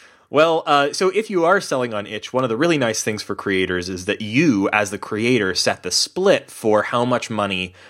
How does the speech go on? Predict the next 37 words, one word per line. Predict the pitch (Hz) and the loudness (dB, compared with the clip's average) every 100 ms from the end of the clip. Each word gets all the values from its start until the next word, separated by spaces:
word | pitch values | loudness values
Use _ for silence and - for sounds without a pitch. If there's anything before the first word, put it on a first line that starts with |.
| _ 104 | _ -4
uh, | 92 | -2
Itch | - - 104 | -2 -2 0
E | |
O | 92 | 0
takes | - - 110 - | 0 0 0 -2
out | - 95 | -4 -4
of | 90 | -2
every | 87 87 | -4 -6
purchase. | - 120 - - - | -2 -2 -2 -6 -6
And | 98 101 | -6 -2
you | 123 | -2
can | 123 107 | 0 0
set | - 190 | 2 2
it | 175 | 2
as | 123 113 | 0 4
low | 117 110 | 4 4
as | 101 - | 0 -4
zero | 98 87 123 156 131 | -6 0 4 6 6
percent. | 123 98 - 78 135 - - - - - 95 | 2 -4 -6 -6 -10 -16 -20 -20 -20 -12 -4
Uh, | 92 | 0
you | 98 110 | 0 -2
can | 110 | 0
set | 127 | 2
it | 110 | 4
as | 98 | 2
a | 95 | -2
default | 92 123 - - | -2 -2 2 2
that's | 101 - | 0 -4
similar | - 110 107 101 | -2 0 2 0
to | 101 - 95 92 90 | -2 -4 -2 -4 -6
stores | - 101 95 92 | -4 0 0 0
like | 90 | -2
Steam | - - 120 113 | -4 -4 -4 -2
at | 92 - | -4 -4
thirty | - 117 131 | -2 0 0
percent. | 127 90 78 73 78 - - | -2 -8 -8 -10 -14 -18 -6
Um, | 98 90 85 85 | -2 0 0 -4